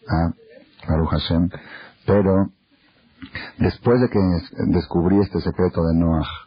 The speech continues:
que la persona puede encontrar simpatía en los ojos de Hashem, y el otro secreto, el del Gesed, empecé a buscar, bueno, empecé a buscar en la Gemara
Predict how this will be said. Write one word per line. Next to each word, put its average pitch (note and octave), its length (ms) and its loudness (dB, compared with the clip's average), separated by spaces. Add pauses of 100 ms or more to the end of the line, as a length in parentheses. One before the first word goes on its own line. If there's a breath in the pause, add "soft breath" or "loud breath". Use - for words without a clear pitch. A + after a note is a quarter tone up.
(720 soft breath)
que - 100 -2
la E2 60 0
persona F#2 340 0
puede F#2 200 2
encontrar F2+ 460 0
simpatía E2 420 -2
en F2 80 2
los D#2+ 120 -2
ojos E2+ 220 -2
de E2 80 0
Hashem, D#2+ 300 -2 (100)
y F2+ 100 2
el F2+ 80 4
otro G2+ 160 0
secreto, G2 460 0
el F2 100 2
del E2 160 0
Gesed, G2 460 -2 (920 loud breath)
empecé F#2 340 0
a A2 40 4
buscar, A2 360 0
bueno, G#2+ 320 2
empecé F#2 280 0
a A2 40 2
buscar G#2+ 320 0
en G#2+ 100 4
la F#2+ 80 4
Gemara F2+ 440 2